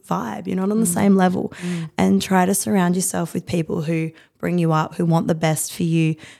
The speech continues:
Speaker 1: who aren't jealous, who are ye-, your yes people. And people are not gonna like you. That's fine. You need to like yourself. Like, if you can love yourself and like who you are, who cares what other people, like,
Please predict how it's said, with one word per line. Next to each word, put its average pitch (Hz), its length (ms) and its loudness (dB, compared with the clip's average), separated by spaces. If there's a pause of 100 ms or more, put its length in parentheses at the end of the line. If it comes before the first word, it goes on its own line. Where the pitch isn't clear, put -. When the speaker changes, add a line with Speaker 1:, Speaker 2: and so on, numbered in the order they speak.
(120)
Speaker 1:
who 175 120 2
aren't 165 300 2
jealous, 156 360 0
who 175 180 2
are 170 40 2
ye-, 160 480 0
your 170 220 2
yes 160 300 0
people. 294 440 -2 (480)
And 185 260 4
people 190 440 -2
are 175 100 0
not 170 300 6
gonna 175 200 0
like 170 340 -2
you. 190 200 -6 (240)
That's - 300 -4
fine. 196 560 -2 (520)
You 190 200 2
need 190 220 2
to - 100 -6
like - 360 0
yourself. - 560 -8
Like, - 200 -2
if 202 160 -2
you 208 140 4
can 226 240 4
love 190 260 2
yourself 190 480 -2
and 180 180 -2
like 170 240 0
who - 140 -4
you 175 160 0
are, 170 340 0 (1200)
who 185 100 0
cares 160 360 0
what 170 100 0
other 165 140 2
people, 165 580 -2 (220)
like, 185 240 0